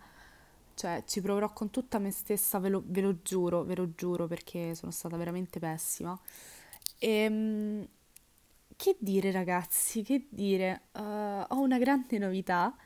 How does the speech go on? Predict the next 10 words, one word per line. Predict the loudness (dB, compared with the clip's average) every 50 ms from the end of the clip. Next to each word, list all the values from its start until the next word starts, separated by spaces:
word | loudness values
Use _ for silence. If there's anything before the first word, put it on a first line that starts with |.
| -20 -20 -20 -20 -20 _
che | -18 -8 -2 0 2 2 2 2 0 0 0 0 0 0 0 0 -2 -2
non | -4 -4 -4 -4 -4 -4
ho | -6 -8 -8 -6
portato | -6 -6 -6 -6 -4 -4 -4 -2 -2 -2 -2 -2 -4 -4
qua | -6 -6
sul | -4 -4 -2
podcast | 2 2 2 2 2 -2 -4 -2 -2 -2 -4 -4 -6 -6
perché | -4 -4 -6 -6 -6 -6 -2 -2
io | -2 -2 -2 -4 -4 -2 -2 0 0 0 0 -2 -4 -6
ho, | -6 -6 -4 -4 -4